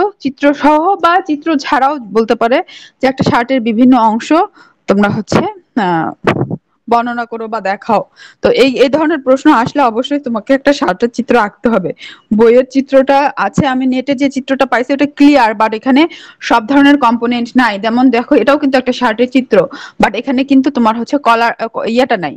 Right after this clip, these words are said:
কি নাই বলো তো? এই চিত্রটাতে কি pocket আছে? Pocket নাই, তার মানে এখানে কিছু জিনিস আছে যে জিনিসগুলো missing। But পকেট ছাড়াও তো শার্ট হয়, এটা হচ্ছে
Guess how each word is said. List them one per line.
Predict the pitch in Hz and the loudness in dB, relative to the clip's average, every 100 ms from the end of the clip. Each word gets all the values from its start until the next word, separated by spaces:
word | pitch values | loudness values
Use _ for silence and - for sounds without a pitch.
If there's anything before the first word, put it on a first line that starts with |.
| - | -4
কি | 285 | 0
নাই | 262 165 - | 2 0 -2
বলো | 208 208 | -2 0
তো? | 247 330 - _ _ _ _ _ _ _ _ _ _ _ _ _ _ _ _ _ _ _ _ _ _ _ _ _ _ _ _ - - - | 0 0 -2 _ _ _ _ _ _ _ _ _ _ _ _ _ _ _ _ _ _ _ _ _ _ _ _ _ _ _ _ -20 -20 -6
এই | 247 277 277 - | -2 -2 -4 -8
চিত্রটাতে | 254 247 285 285 285 | -6 0 2 2 0
কি | 294 320 | -2 -2
pocket | 262 233 277 | 0 0 0
আছে? | 302 302 480 494 214 - _ _ _ _ _ _ _ _ _ _ _ _ _ - | -2 0 2 2 0 -10 _ _ _ _ _ _ _ _ _ _ _ _ _ -4
Pocket | 240 240 240 220 | -2 0 -4 -2
নাই, | 190 202 | -2 0
তার | 214 | 0
মানে | 226 277 247 | 2 2 2
এখানে | - 269 349 | 0 -2 -2
কিছু | 262 262 359 | -4 0 4
জিনিস | 269 285 285 | 6 6 4
আছে | - 233 233 | 0 -4 0
যে | 208 233 | 2 2
জিনিসগুলো | 240 247 240 277 330 | 4 2 4 4 4
missing। | 339 294 185 131 - - 247 | 2 2 0 -2 -8 -6 -2
But | 269 - _ _ - | -2 -6 _ _ -4
পকেট | 269 311 - | -2 -2 -2
ছাড়াও | 320 262 285 | -2 0 -2
তো | 330 | -4
শার্ট | 320 302 311 | -2 -2 0
হয়, | 381 240 - - - - | 0 0 -4 -12 -20 -6
এটা | 240 254 262 | -2 2 2
হচ্ছে | 262 285 | 2 2